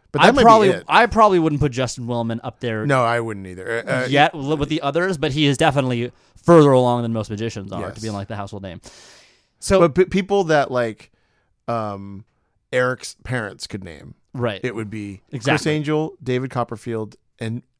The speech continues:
Speaker 1: <laughs> honestly for them, maybe David Blaine.
Speaker 2: Right.
Speaker 1: That's it,
Speaker 2: Chris
Speaker 1: probably.
Speaker 2: Angel, David Copperfield, but even D-, David Blaine,
Speaker 1: Yeah.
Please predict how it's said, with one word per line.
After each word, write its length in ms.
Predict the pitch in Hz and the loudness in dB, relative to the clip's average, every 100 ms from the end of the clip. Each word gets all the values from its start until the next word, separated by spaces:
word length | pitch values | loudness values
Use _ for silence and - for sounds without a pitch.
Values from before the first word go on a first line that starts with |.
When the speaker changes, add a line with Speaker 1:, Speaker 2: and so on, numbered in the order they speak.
| _ | _
Speaker 1:
<laughs> 100 | - | -2
honestly 360 | 180 160 - 175 | 0 0 -2 -4
for 140 | 196 | -2
them, 240 | 156 151 151 | 0 0 -2
maybe 440 | 123 135 156 147 135 | -4 0 2 2 0
David 300 | 123 110 98 | -2 -6 -6
Blaine. 400 | 104 95 131 131 | -8 -10 -16 -4
Speaker 2:
Right. 220 | 160 143 _ _ - | -2 -4 _ _ -6
Speaker 1:
That's 200 | 131 117 | -4 -4
it, 140 | 107 | -6
Speaker 2:
Chris 180 | - 160 | -2 0
Speaker 1:
probably. 160 | 190 175 | 0 0
Speaker 2:
Angel, 280 | 156 156 | 0 -2
David 320 | 143 131 143 147 | -2 -4 -4 -2
Copperfield, 540 | 143 120 117 120 113 | -2 -2 -4 -4 -6
but 320 | - 226 233 233 | -4 -6 -4 -8
even 420 | 226 214 190 151 107 | -6 -6 -8 -14 -4
D-, 260 | 165 190 | -2 -2
David 260 | 147 160 165 | 0 0 0
Blaine, 420 | 135 127 120 117 - | -2 -2 -2 -4 -8
Speaker 1:
Yeah. 220 | 123 87 | -12 -12